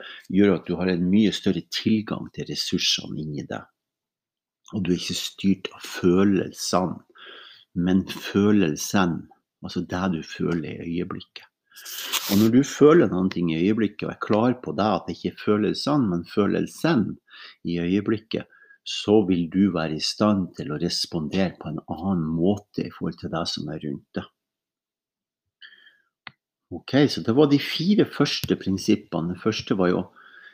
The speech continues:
essens, at du kommer i kontakt med den iboende verdiforståelsen av selve livet ditt. Det andre er at du engasjerer deg, og at du er i kontakt med andre, og at du gjør det uten agenda. Og det tredje er at du er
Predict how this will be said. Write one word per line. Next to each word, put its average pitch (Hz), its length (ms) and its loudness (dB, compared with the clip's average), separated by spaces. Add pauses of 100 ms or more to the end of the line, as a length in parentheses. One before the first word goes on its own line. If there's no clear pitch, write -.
(1200)
essens, 175 760 0
at - 120 -8
du - 120 -14
kommer 95 240 -2
i - 40 -12
kontakt - 600 -6
med 80 120 -6
den 85 160 -10
iboende 80 640 -4
verdiforståelsen 80 1200 -4
av 87 160 -6
selve 92 440 -4
livet 73 440 -6
ditt. - 320 -4 (720)
Det - 100 -2
andre 101 360 4
er 78 100 0
at - 160 -6
du 87 100 2 (140)
engasjerer 82 680 -2
deg, - 200 2
og 85 160 4
at - 100 -18
du 78 220 -4
er 82 120 -2
i - 60 -10
kontakt - 540 -4
med 78 220 -6
andre, 85 340 -2
og 82 140 0
at - 80 -4
du 98 40 2
gjør 87 280 -2
det 80 60 -2 (100)
uten 87 180 -2
agenda. 78 420 -4 (800)
Og 92 160 0
det 95 140 -2
tredje 98 480 4
er 82 140 0
at - 200 -6
du 82 160 -6
er 76 160 -6